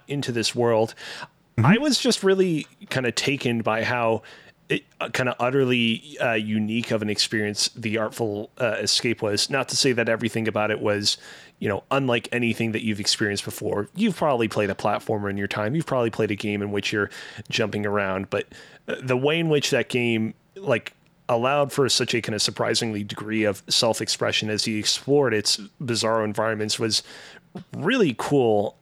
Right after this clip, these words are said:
Speaker 1: and unusual. Uh, and I gotta tip my hat to that. But
Speaker 2: Mm-hmm.
Speaker 1: once again, I gotta give the win to the guitar from Guitar Hero.
Speaker 2: Sounds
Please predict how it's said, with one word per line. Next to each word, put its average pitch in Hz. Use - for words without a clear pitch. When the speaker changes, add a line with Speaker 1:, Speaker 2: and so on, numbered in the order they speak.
Speaker 1:
and 123
unusual. 110
Uh, 107
and 117
I 113
gotta 120
tip -
my 110
hat 123
to 151
that. 147
But 117
Speaker 2:
Mm-hmm. 117
Speaker 1:
once 247
again, 131
I 113
gotta 120
give 147
the 147
win 131
to 113
the 120
guitar 120
from 120
Guitar 123
Hero. 101
Speaker 2:
Sounds 95